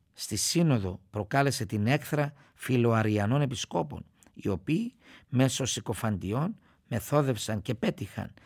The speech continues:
την εκθρόνηση και εξορία του στους Φιλίππους της Μακεδονίας. Κοιμήθηκε στην εξορία, αλλά ο Θεός, που δεν ευλογεί το ψέμα και την αδικία, μερίμνησε ώστε με θαυμαστό τρόπο να φανερωθεί η αλήθεια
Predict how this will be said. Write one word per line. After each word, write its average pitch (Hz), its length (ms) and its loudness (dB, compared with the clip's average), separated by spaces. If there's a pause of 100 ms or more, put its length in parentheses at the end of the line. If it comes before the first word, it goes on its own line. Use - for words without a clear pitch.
(160)
την 120 160 0
εκθρόνηση 131 640 0
και - 120 -8
εξορία 110 560 0
του 101 260 -4 (280)
στους - 280 -4
Φιλίππους 156 680 0 (220)
της 120 180 0
Μακεδονίας. 98 840 -2 (140)
Κοιμήθηκε 143 480 2
στην - 180 -2
εξορία, 110 760 -2
αλλά 98 180 -2
ο 98 60 -2
Θεός, 113 500 -4 (280)
που 120 120 -6
δεν 131 180 4
ευλογεί 139 340 4
το 120 120 -2
ψέμα 127 360 2
και 110 120 -4
την 107 160 0
αδικία, 135 580 -2 (280)
μερίμνησε 120 640 4
ώστε 117 500 -2 (280)
με 117 120 0
θαυμαστό 117 560 0
τρόπο 143 320 2
να 123 100 0
φανερωθεί 110 500 -2
η 120 60 2
αλήθεια 160 560 -2